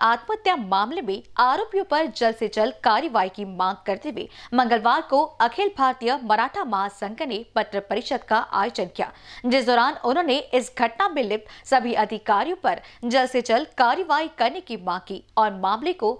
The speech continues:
फास्ट ट्रैक कोर्ट में चलाने की भी अपील की है। वासना की भूख के वहशी दरिंदे उप वन संरक्षक के मानसिक प्रताड़ना से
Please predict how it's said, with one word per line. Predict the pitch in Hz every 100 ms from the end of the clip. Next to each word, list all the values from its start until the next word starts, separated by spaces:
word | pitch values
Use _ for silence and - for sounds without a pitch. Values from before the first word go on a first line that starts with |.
| -
फास्ट | 240 311 -
ट्रैक | 208 - -
कोर्ट | 202 202
में | 190
चलाने | - 185 214 302
की | -
भी | - 214 -
अपील | 214 - 175
की | -
है। | 190 - _ _ - -
वासना | 262 269 277 269 349 370
की | 403
भूख | 381 285 -
के | 247 277 190
वहशी | 220 254 403 240
दरिंदे | 202 196 202 185 202 - - -
उप | 262 -
वन | 285 349
संरक्षक | - 320 285 294 - 277
के | 285 294 220
मानसिक | 208 226 226 427 -
प्रताड़ना | 208 208 185 185
से | -